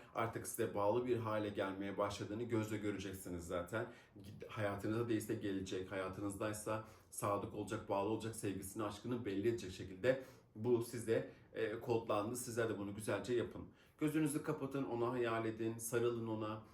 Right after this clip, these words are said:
sevginizi söyleyin, onun size sevdiğini söylesin. Onları bir imgeleyin, kafanızda böyle bir canlandırın.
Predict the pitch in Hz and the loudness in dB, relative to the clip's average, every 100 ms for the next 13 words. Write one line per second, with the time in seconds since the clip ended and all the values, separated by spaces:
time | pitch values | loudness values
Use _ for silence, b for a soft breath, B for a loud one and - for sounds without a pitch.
0 | B - 117 107 113 113 113 113 120 113 | B 0 2 4 2 0 0 -2 0 2
1 | 113 113 - 110 117 117 113 110 104 110 | 0 -2 -2 -2 -2 -2 -4 -4 -2 -2
2 | 117 - 113 110 - 117 117 B B - | -2 0 0 0 -2 -4 -4 B B -4
3 | 117 117 123 120 123 127 123 120 120 113 | 2 6 6 6 2 0 4 4 4 2
4 | 113 120 120 123 117 117 113 101 104 104 | -2 -2 0 0 2 2 2 0 0 2
5 | 104 104 117 107 131 | 0 0 -2 -2 -4